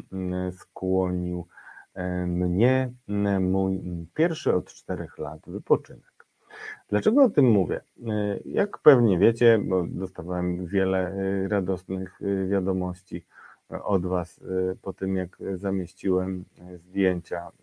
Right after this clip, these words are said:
e, z wyjazdu z moimi dziećmi do Barcelony. I pojechaliśmy tam, dlatego że, e, tata jest, e, od, e, lat, e, ojej,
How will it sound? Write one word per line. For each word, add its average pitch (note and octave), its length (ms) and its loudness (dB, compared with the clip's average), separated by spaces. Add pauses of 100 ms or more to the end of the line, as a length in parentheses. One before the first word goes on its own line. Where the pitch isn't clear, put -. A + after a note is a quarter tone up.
(100)
e, F2 160 -10
z E2 100 -20
wyjazdu F2 600 -2
z E2+ 120 -16
moimi F2+ 380 -6
dziećmi F2+ 420 -4
do F2+ 120 0
Barcelony. E2 760 -2 (640)
I F#2 80 -4
pojechaliśmy F2+ 720 6
tam, C3 320 4
dlatego E2 540 0
że, D#2+ 360 -4 (140)
e, E2 180 -4
tata F2 560 -2 (160)
jest, E2 400 -10
e, F#2 220 -10
od, F2+ 200 2
e, F2+ 360 -2 (520)
lat, G2 320 10 (180)
e, G2 680 6 (560)
ojej, E3+ 400 12